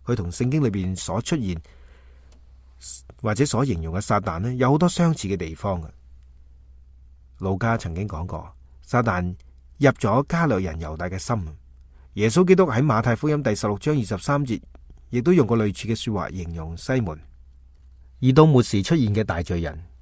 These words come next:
亦都係被撒旦所充滿嘅，甚至有人形容佢就係撒旦肉體嘅化身。嗱，咁講呢，亦都未嘗不可嘅，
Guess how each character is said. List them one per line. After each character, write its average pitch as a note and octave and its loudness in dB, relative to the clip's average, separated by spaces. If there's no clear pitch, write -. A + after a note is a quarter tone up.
亦 G2 -4
都 B2+ 2
係 G#2+ 2
被 F2 -2
撒 F#2+ -2
旦 E2 -6
所 F#2+ -2
充 B2+ -2
滿 D#2 -4
嘅， D#2+ -10
甚 D#3+ 2
至 E3+ 4
有 F3+ 12
人 D#3 8
形 F#2 2
容 F#2+ 0
佢 A#2+ 0
就 A#2 0
係 F#2+ -2
撒 A2+ 2
旦 F#2+ -2
肉 F2+ -2
體 - -8
嘅 G#2 -2
化 D#2+ -6
身。 - -4
嗱， A2+ 4
咁 E3 6
講 B2+ 6
呢， C#3+ 2
亦 G2+ -4
都 D3 4
未 A2+ 2
嘗 - -6
不 D#2+ -2
可 F#2 -4
嘅， E2 -12